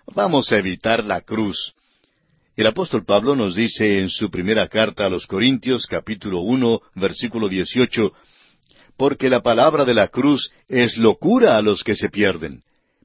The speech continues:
pero a los que se salvan, esto es, a nosotros,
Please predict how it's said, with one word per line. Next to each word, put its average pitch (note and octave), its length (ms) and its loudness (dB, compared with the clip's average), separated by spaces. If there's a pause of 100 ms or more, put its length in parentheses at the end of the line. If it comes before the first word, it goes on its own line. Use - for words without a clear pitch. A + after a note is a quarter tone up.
pero A#2+ 220 4
a A2+ 40 2
los A2 220 -2
que G#2+ 100 -2
se F#2 160 -6
salvan, C3 580 2
esto G#2+ 360 0
es, F#2+ 280 -2 (240)
a G2+ 160 -2
nosotros, C#3+ 680 0